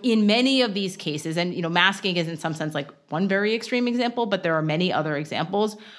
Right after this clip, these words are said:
We changed the messaging that we were giving people so many times,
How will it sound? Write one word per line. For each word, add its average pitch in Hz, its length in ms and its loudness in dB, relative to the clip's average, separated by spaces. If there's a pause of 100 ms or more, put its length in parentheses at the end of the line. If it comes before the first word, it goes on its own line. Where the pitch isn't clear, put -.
(160)
We 190 280 0
changed 240 680 2
the 196 60 2
messaging 180 580 0
that 185 120 0
we 180 100 2
were 170 140 0
giving 160 340 -2
people 220 360 -4
so 208 240 -2
many 202 280 2
times, 247 520 -2